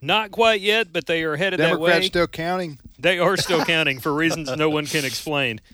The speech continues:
Speaker 2: Mm.
Speaker 1: Uh, but the, uh, the latest count today, I'm looking at Fox. N B C has a similar number here. Uh, House Republicans, uh, Republicans currently have two hundred seventeen seats in the House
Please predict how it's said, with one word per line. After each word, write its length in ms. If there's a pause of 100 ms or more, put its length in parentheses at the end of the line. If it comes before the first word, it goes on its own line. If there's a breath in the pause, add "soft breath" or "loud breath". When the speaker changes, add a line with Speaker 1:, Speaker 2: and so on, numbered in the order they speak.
Speaker 2:
Mm. 120
Speaker 1:
Uh, 220
but 180
the, 200
uh, 80
the 120
latest 360
count 260
today, 240
I'm 100
looking 220
at 120
Fox. 540
N 120
B 100
C 260
has 180
a 60
similar 400
number 320
here. 240 (340 soft breath)
Uh, 340
House 320
Republicans, 800
uh, 380 (300)
Republicans 580
currently 380
have 120
two 240
hundred 280
seventeen 600
seats 380
in 80
the 80
House 400